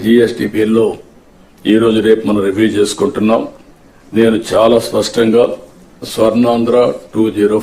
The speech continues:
ఫోర్ సెవెన్ తయారు చేశాం. వికసిత్ భారత్, ప్రధానమంత్రి గారు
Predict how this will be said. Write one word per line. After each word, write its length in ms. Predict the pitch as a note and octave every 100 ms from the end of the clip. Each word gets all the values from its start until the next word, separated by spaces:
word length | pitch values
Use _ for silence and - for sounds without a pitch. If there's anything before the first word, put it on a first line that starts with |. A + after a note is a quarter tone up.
| -
ఫోర్ 200 | G2+ G2+ -
సెవెన్ 260 | G2+ G#2 -
తయారు 260 | E2+ E2+ - -
చేశాం. 300 | - - - - - _ _ _ - - - - - - - - _ _ - _ - - - -
వికసిత్ 460 | A#2 B2 C#3 D3+ - B2
భారత్, 380 | A#2 A#2+ B2+ - - - - - -
ప్రధానమంత్రి 640 | G#2+ A2 A2 A2 A2 A2 G#2+
గారు 200 | G#2+ G#2